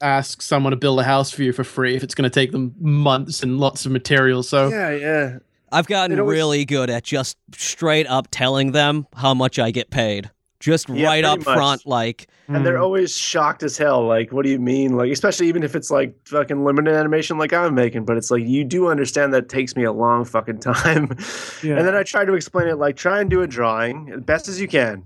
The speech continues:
Speaker 2: Any, it doesn't matter how good your, your drawing style is or how you can draw. You can't draw, it doesn't matter. Do it as best as you can. Then do another drawing right next to it of something, and then tell me how long that took."
Speaker 3: <laughs> And how much you want it, you would
Speaker 2: Yeah.
Speaker 3: expect to get
Speaker 2: <laughs>
Speaker 3: paid.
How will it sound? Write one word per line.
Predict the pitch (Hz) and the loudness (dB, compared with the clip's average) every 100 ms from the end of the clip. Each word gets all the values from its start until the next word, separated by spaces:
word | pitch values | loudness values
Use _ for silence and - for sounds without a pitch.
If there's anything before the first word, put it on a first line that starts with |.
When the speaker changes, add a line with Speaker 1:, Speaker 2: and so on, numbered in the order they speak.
| - | -6
Speaker 2:
Any, | 160 202 165 | 0 0 0
it | 160 165 | -4 -2
doesn't | 170 | 0
matter | 185 170 | 2 2
how | 147 165 175 | 2 2 2
good | 175 170 135 | 0 -4 -4
your, | 143 139 | -6 -6
your | 147 139 | -2 -2
drawing | 123 131 123 110 | 2 2 2 -2
style | - 117 110 | -2 0 0
is | 104 - _ _ _ _ 117 | -4 -10 _ _ _ _ -8
or | |
how | 120 135 131 | 0 2 2
you | 131 117 | 0 -2
can | 123 | -2
draw. | 113 107 | 0 0
You | 104 104 | -2 -2
can't | 139 127 | -2 0
draw, | 131 127 | 0 0
it | |
doesn't | 123 123 | 0 -2
matter. | 117 107 | -2 -2
Do | 107 143 | -2 0
it | 147 | 2
as | 131 | 2
best | 160 165 175 | 0 -2 -4
as | |
you | 156 | -4
can. | 123 117 | -2 0
Then | 151 160 | -2 -2
do | 220 | 0
another | 208 202 196 | 2 2 2
drawing | 127 123 120 120 | 2 0 0 0
right | 127 | -2
next | 135 123 | -2 -4
to | 123 | -4
it | 113 | -4
of | 104 | -4
something, | 127 110 120 117 _ _ - | -6 -4 -6 -6 _ _ -2
and | 135 | 0
then | 135 | 2
tell | 175 | 2
me | 170 | 2
how | 151 147 | 2 4
long | 143 123 | 2 2
that | 113 - | 0 -2
took." | 113 110 _ _ - | -10 -10 _ _ -8
Speaker 3:
<laughs> | 139 - - 523 | -8 -6 -10 -2
And | 196 196 | -2 0
how | 185 | 0
much | 180 - | 0 0
you | 160 | 0
want | 156 143 | 2 0
it, | 147 | -2
you | 139 160 | 0 0
would | 156 | 2
Speaker 2:
Yeah. | 151 | 2
Speaker 3:
expect | 175 170 139 170 | 2 2 2 0
to | 156 | 0
get | 190 | 0
Speaker 2:
<laughs> | - | 0
Speaker 3:
paid. | 127 110 | -2 -2